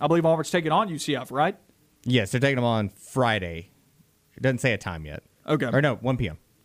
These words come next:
Speaker 2: I just
Speaker 1: All right.
Speaker 2: can't, I just can't read.
Speaker 1: <laughs>
Speaker 2: It was too tiny. It was, it escaped my eyes. But yeah, they're playing, uh, Friday. They're playing U C F.
Speaker 1: All right. Well, there you got it. Then the winner of that game will advance to play Florida State and the winner of Florida State and, do you have the other team?
Speaker 2: The other team was Kennesaw State.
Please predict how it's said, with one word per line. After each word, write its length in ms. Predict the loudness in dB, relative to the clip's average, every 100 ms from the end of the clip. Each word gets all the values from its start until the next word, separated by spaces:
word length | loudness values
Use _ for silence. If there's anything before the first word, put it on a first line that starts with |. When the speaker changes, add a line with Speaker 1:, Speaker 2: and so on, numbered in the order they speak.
| -2
Speaker 2:
I 80 |
just 80 | 2
Speaker 1:
All 40 | 2
right. 60 | 0
Speaker 2:
can't, 120 | -2
I 60 | -2
just 100 | 0
can't 140 | -4
read. 160 | -4 -12 _ _ -2
Speaker 1:
<laughs> 100 | 0 0 -2 0
Speaker 2:
It 160 | -2 2
was 100 | 2
too 140 | 4
tiny. 320 | 4 2 2 -2
It 40 |
was, 120 | -4
it 60 | -4
escaped 340 | -2 0 0
my 160 | 2 0
eyes. 60 |
But 100 | 0
yeah, 80 | 0
they're 140 | 2 2
playing, 440 | 2 0 -2 -6 -4
uh, 140 | -4
Friday. 300 | 0 0 0
They're 100 | -2
playing 240 | 0 0 0
U 80 |
C 160 | -4 -6
F. 240 | -10 -16 _ -12
Speaker 1:
All 120 | -2 0
right. 200 | 0 -2 _ _
Well, 100 | -4
there 120 | 0
you 100 | 2
got 180 | 2 0
it. 80 | -4 _ _ _ _ -8
Then 140 | -4
the 80 | 0
winner 180 | 2 2
of 60 |
that 160 | 2 0
game 220 | 0 -2
will 180 | 0 0
advance 280 | 0 -2 -4
to 80 | -2
play 320 | 0 2 0
Florida 320 | 0 0 2
State 440 | 0 2 2 0 -4
and 520 | -2 0 0 0 -6 -14 _ -2
the 80 |
winner 180 | 0 2
of 80 | 2
Florida 240 | 2 2 2
State 280 | 2 2
and, 260 | 0 -2 -2
do 60 | 0
you 100 | 0
have 120 | 2
the 80 | 2
other 140 | 2
team? 260 | 0 -2 -4 _ -20
Speaker 2:
The 220 | -6 0 2
other 240 | 2 0
team 400 | -2 0 2 2
was 120 | 0
Kennesaw 300 | 0 0 0
State. 240 | -4 -6